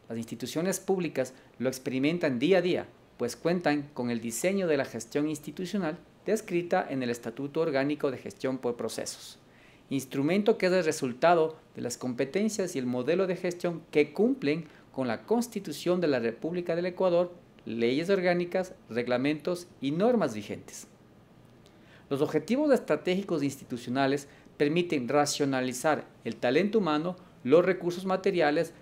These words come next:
la infraestructura física y tecnológica, optimizando la gestión pública, gracias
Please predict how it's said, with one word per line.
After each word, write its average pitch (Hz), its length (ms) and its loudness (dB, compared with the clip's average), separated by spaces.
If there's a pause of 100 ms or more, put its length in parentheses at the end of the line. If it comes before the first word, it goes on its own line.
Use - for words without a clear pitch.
la 135 100 0
infraestructura 175 560 0
física 175 560 -4
y 156 140 -6
tecnológica, 185 800 2 (320)
optimizando 180 760 2
la 175 100 2
gestión 147 420 -4
pública, 117 400 -4 (500)
gracias 147 600 0